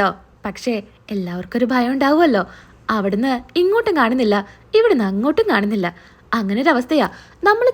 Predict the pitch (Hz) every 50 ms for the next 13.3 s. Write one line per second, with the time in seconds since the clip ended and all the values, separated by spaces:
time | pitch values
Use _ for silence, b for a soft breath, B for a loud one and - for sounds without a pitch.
0 | - - 349 339 330 339 403 427 453 494 466 392 349 339 302 269 214 208 302 277
1 | 277 233 233 269 240 208 B B B B - 185 220 202 196 196 - 285 320 330
2 | 302 311 311 339 320 262 262 254 302 - - - - - - 415 466 494 494 427
3 | 233 220 202 196 220 233 226 220 247 262 226 185 - 202 175 B B B B B
4 | B B B - 208 196 190 180 277 - 339 269 220 247 320 - 427 339 269 262
5 | 254 - - - - - - 196 190 214 - - 294 254 190 190 185 185 - -
6 | - _ _ - 254 185 170 165 180 190 196 247 359 440 427 370 392 403 339 240
7 | - B B B B B B B B - 214 202 185 190 208 226 311 294 330 339
8 | 392 403 - 415 403 415 415 440 440 453 466 403 269 240 240 240 240 - - 180
9 | - b b b b - 302 320 320 359 403 440 415 320 285 269 214 B B B
10 | B - 339 403 466 466 - 415 339 330 339 370 392 381 339 320 330 349 381 415
11 | 494 466 403 302 240 247 285 277 247 240 196 233 196 180 B B B B - -
12 | 247 208 190 190 196 202 277 320 330 262 247 294 - - 381 392 403 427 440 339
13 | 247 208 202 220 262 254